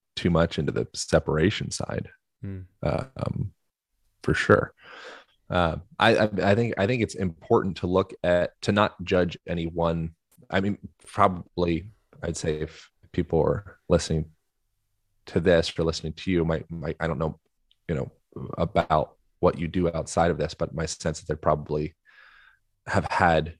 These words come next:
Speaker 1: like, unicity in quotation type experiences, I imagine, if they've arrived here.
Speaker 2: Right.
Speaker 1: Um,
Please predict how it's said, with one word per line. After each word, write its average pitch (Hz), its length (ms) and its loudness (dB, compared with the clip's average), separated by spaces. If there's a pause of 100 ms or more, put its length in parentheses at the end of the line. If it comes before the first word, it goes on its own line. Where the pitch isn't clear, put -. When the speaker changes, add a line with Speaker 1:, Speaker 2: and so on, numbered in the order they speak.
(120)
Speaker 1:
like, 80 160 -6
unicity 85 720 0
in 87 100 -2
quotation 85 400 -2 (200)
type 82 180 -6
experiences, 90 480 -6
I 85 60 2
imagine, 80 340 -2
if 80 100 -4
they've 78 120 -2
arrived 78 260 -2
here. - 140 -8 (360)
Speaker 2:
Right. 104 140 -4 (240)
Speaker 1:
Um, 80 460 2